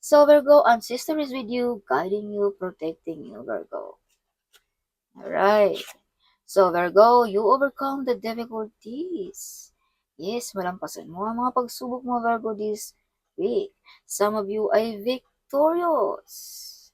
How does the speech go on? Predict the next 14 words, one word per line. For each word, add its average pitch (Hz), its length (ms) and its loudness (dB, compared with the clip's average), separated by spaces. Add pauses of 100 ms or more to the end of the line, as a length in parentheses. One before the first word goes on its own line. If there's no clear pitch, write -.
(460)
Yes, - 720 -6
victorious 190 800 0
ang 180 160 -10
mga 190 400 -4
Virgo. 233 720 -2 (320)
Kung 180 220 0
ano 170 180 -12
ang - 80 -14
iyong 165 160 -18
mga 156 160 -14
pinaglalaban, 240 960 -2
you 247 240 -2
win, 247 560 -4
Virgo. - 640 -8